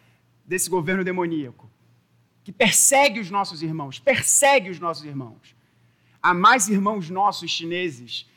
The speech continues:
dobrando os seus joelhos a Deus, sob pena de serem mortos,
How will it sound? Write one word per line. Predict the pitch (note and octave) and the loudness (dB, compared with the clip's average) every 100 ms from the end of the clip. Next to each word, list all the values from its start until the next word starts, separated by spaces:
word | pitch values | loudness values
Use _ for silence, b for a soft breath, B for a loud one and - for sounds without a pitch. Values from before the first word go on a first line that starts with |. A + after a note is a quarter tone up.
| b | b
dobrando | E3+ E3+ F#3+ A3+ G#3 | -4 -2 0 0 -2
os | E3+ | -8
seus | G#3 E3 | -8 -6
joelhos | F3+ G3 F3+ C#3 - - b | -2 0 -2 -6 -16 -20 b
a | - D#3+ | -2 -2
Deus, | C#3+ F#3 E3 A#2 - - - _ _ _ _ _ _ _ _ _ _ _ _ | 0 0 0 -4 -12 -14 -16 _ _ _ _ _ _ _ _ _ _ _ _
sob | - A3+ | -2 -2
pena | A3+ A#3 B3 | 0 2 2
de | F#3+ | 0
serem | - B3+ A3 | 0 2 2
mortos, | F#3 A#3+ - - - - - | 6 6 6 0 -20 -16 -16